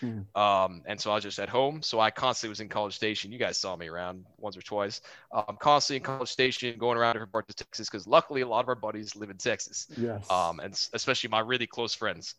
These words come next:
Speaker 2: And so, um, we hung out a lot. Even once I was in Tech, B Tech school, I was in San Antonio, and I'd sneak out almost every weekend and go hang out with them. Um, but by the time I found out orders for Germany and started going to S F tech school and all that,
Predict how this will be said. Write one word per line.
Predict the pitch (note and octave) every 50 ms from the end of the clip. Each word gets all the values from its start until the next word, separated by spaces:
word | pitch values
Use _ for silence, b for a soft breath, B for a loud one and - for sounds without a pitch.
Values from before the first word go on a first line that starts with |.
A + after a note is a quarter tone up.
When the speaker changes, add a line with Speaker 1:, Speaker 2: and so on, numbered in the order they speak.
| _
Speaker 2:
And | - A2 A2 A2+ G#2+ G2+
so, | - - B2 A2+ G#2+ A2 A2 A2 -
um, | F#2+ G#2 G#2+ G#2 G#2 G2+ G2 G#2
we | B2
hung | A#2+ A2+ C3 C3+
out | B2 B2
a | A#2+ B2
lot. | C#3+ E3 E3+ E3 E3 -
Even | C#3 C#3 C#3 C#3+ C#3 C3+
once | C3+ C3 -
I | C3+ B2
was | B2 B2 A2+
in | A2+ G2+
Tech, | - D3+ C#3 - -
B | - C#3+
Tech | - - D#3 C#3
school, | - - - D3+ C#3+ C3
I | A#2+
was | A#2 -
in | A2+ G#2
San | - - C3+ A#2+
Antonio, | A2+ - - C3+ C#3 C#3 C#3 C3
and | A#2+ G#2+
I'd | G#2 G#2+ -
sneak | - - - B2+ A#2+ - A#2
out | G#2+ G#2+
almost | G#2+ G#2+ G#2 -
every | A2+ G#2 G#2 G2
weekend | G2 F#2+ F#2 - F#2 E2 E2+ B B B B B
and | - F2+
go | F2 G#2+ G2+
hang | G2+ G#2 G#2
out | G2+ F#2+ F#2
with | F2 _ _
them. | - D2+ E2 _ b b b b b b b _
Um, | - G2+ G#2 G2+ F#2+ F#2+ F#2+ F2+ E2 D#2+ E2 G#2+ _ _ _ _ _ _ _ _ _ _ _ _ _
but | C#3+ C#3+ D3 C#3 - - -
by | - C3+ B2 B2+
the | A#2
time | A2+ - - D#3 D3+ D3+ D3 D3
I | D3 C3 C3
found | B2+ - - C#3 C#3 C#3
out | C#3+ C#3+ D3 C#3+ C3 B2+ _ _ _ _ _
orders | B2+ B2 B2 A#2
for | - A#2
Germany | G#2 G2 B2 C3 C3+ C3+ C3 C3+ C3+ C3
and | A#2+
started | - - B2+ A#2+ A2+ G#2+
going | - A#2+ A#2 A2+ A2
to | G#2+
S | A2+ A2+ -
F | B2 A#2 -
tech | - - A#2 G#2+
school | - - - B2+ A#2
and | G#2+ G#2+
all | G#2+ A2 G#2+
that, | G#2 A2 A#2 A#2 A2+